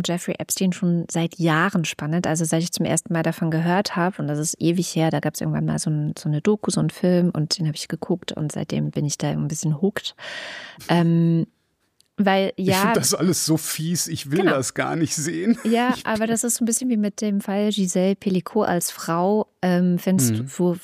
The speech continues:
Speaker 1: also ist man halt einfach, also man will halt einfach wissen, okay, wie machen Männer das, die viel Macht haben und ein
Speaker 2: Ja.
Speaker 1: krasses internationales Netzwerk haben, dass sie
Speaker 2: Ja.
Speaker 1: sich so wegducken und sich alles erlauben können, was sie
Speaker 2: So
Speaker 1: wollen.
Speaker 2: gesehen bin ich privilegiert, weil ich bin ein Mann, ich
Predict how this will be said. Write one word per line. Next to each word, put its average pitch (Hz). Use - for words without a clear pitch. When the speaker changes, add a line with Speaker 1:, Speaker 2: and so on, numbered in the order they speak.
Speaker 1:
also 160
ist -
man 180
halt 170
einfach, 165
also 160
man 160
will 180
halt 165
einfach 156
wissen, 175
okay, 165
wie 220
machen 233
Männer 147
das, 151
die 160
viel 160
Macht 147
haben 147
und -
ein 160
Speaker 2:
Ja. 131
Speaker 1:
krasses -
internationales 156
Netzwerk 160
haben, 165
dass 156
sie -
Speaker 2:
Ja. 175
Speaker 1:
sich 175
so 190
wegducken 185
und 226
sich -
alles 294
erlauben 254
können, 156
was 170
sie 196
Speaker 2:
So 180
Speaker 1:
wollen. 160
Speaker 2:
gesehen 131
bin 135
ich 139
privilegiert, 143
weil 123
ich 120
bin 135
ein 127
Mann, 135
ich 135